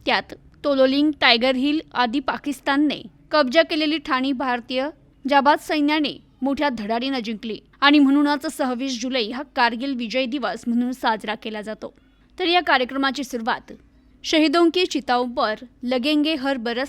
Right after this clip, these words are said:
मेले, वतन पर मरने वाले यही बाकी निशा होंगे" या देशपंक्तीच्या वाक्यानं संघाचे सचिव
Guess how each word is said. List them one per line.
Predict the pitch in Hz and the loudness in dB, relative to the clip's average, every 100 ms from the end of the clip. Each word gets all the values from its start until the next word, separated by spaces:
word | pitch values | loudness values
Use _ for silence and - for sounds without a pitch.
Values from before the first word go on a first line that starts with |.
| - | -4
मेले, | 254 240 202 - _ _ - | -4 -4 -10 -16 _ _ -2
वतन | 294 294 349 | 2 4 2
पर | 339 359 | 2 2
मरने | 339 262 247 269 | 2 0 0 -4
वाले | 247 220 226 | -2 -2 -2
यही | 262 240 226 269 | -2 -2 -4 -4
बाकी | 214 208 - 254 | -4 -6 -4 -4
निशा | 254 233 269 | -2 -2 -4
होंगे" | 269 277 247 - _ - | -2 -2 -4 -8 _ 2
या | 311 | 4
देशपंक्तीच्या | 269 311 311 - 262 262 277 302 262 | 4 2 0 -2 -4 -4 -4 -2 -2
वाक्यानं | 220 - 254 269 - - | -4 -6 -8 -6 -8 -10
संघाचे | 247 247 247 254 262 | -8 -4 -4 -6 -8
सचिव | 247 226 277 | -8 -8 -6